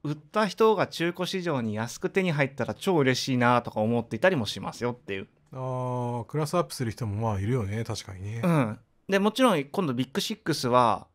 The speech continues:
Speaker 1: あの、エクスターナルインプットにシックスと組み合わせられますよとは言ってますけど、
Speaker 2: うん。
Speaker 1: いや、でも一個でいいっすわっていうケースが多分多いと思うので、
Speaker 2: うんうんうん。
Speaker 1: スペース的にも。
Speaker 2: うんうん。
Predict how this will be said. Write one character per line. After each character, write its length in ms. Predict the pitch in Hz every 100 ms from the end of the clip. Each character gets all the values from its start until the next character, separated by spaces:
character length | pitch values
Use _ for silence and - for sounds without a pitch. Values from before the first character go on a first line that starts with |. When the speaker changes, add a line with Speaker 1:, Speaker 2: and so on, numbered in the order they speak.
| _ -
Speaker 1:
あ 120 | 123
の、 200 | 113 104
エ 40 | 131
ク 140 | 196
ス 60 | 180
タ 60 |
ー 20 | 208
ナ 100 | 208
ル 140 | 202
イ 80 | 202
ン 60 |
プ 220 | 190 - 196
ッ 20 |
ト 200 | - 113
に 240 | 110 101 92
シ 160 | -
ッ 60 | 170
ク 100 | -
ス 80 | -
と 120 | 117
組 200 | 104 139
み 40 | 156
合 40 |
わ 60 | 151
せ 80 | 160
ら 100 | 160
れ 100 | 165
ま 120 | 170
す 120 | -
よ 100 | 147
と 80 | 127
は 40 |
言 60 | 98
っ 40 |
て 100 | -
ま 160 | 139 156
す 80 | 151
け 100 | 101
ど、 380 | 110 104 - -
Speaker 2:
う 40 |
ん。 240 | 156 117 104 _ _ _
Speaker 1:
い 80 | 196
や、 120 | 220
で 80 | 196
も 140 | 165 185
一 120 | -
個 120 | 160
で 60 | 156
い 20 |
い 40 |
っ 20 | 160
す 180 | -
わ 240 | 135 98 101
っ 40 |
て 120 | - 104 175
い 40 |
う 20 | 170
ケ 160 | 196
ー 40 | 180
ス 120 | 156
が 60 |
多 120 | 165 139
分 180 | 135
多 80 | 180
い 60 | 180
と 120 | 113
思 220 | 120 156
う 40 | 117
の 120 | 107
で、 120 | 110
Speaker 2:
う 40 |
ん 40 | 104
う 20 |
ん 440 | - _ _ -
う 40 | 156
ん。 40 | 135
Speaker 1:
ス 120 | 135
ペ 160 | 131
ー 40 | 123
ス 80 | 117
的 260 | 131 127
に 140 | 120 113
も。 300 | 98 92 - _
Speaker 2:
う 40 | 139
ん 40 |
う 20 |
ん。 320 | 113 120 110